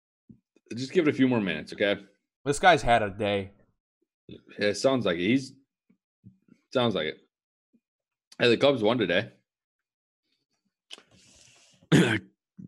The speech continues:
Speaker 1: The Cubs beat the Minnesota Twins today, four to three.
Speaker 2: Thank God.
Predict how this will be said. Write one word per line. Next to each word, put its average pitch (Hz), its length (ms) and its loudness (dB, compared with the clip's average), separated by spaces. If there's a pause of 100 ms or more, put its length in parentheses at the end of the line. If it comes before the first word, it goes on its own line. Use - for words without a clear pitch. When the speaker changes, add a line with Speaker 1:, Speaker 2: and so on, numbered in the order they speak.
(280)
Speaker 1:
The 120 100 4
Cubs 123 340 2
beat 120 220 2
the 113 60 2
Minnesota 107 440 2
Twins 98 220 -2
today, 87 220 2
four 95 180 -2
to 90 60 -2
three. 87 320 0 (1800)
Speaker 2:
Thank 127 240 -4
God. 101 400 0